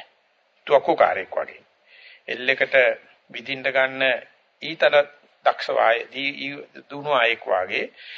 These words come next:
එකම එල්ලෙට වෙඩි තියන්න උත්සාහ කරනකොට, කරනකොට, කරනකොට ඒ කෙනාට ඒ තමන් ඉස්සරහින් තියාගත්ත දේ විනාශ වෙලා යන ගතියට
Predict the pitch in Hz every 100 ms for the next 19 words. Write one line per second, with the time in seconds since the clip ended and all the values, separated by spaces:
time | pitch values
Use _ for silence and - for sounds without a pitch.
0 | - - 135 _ - 202 214 202 147 151
1 | 170 170 139 143 156 156 156 151 - -
2 | 135 143 147 143 147 143 139 131 135 139
3 | - 131 127 156 214 214 90 113 - _
4 | _ _ _ _ _ _ _ - _ -
5 | 120 123 113 110 127 131 135 143 127 -
6 | - - 131 131 135 139 127 117 - 131
7 | 135 131 139 131 131 127 - 110 131 98
8 | 101 143 190 - - _ _ _ _ _
9 | _ _ _ _ _ _ _ 127 135 165
10 | - - 185 175 170 170 151 170 170 165
11 | - 139 131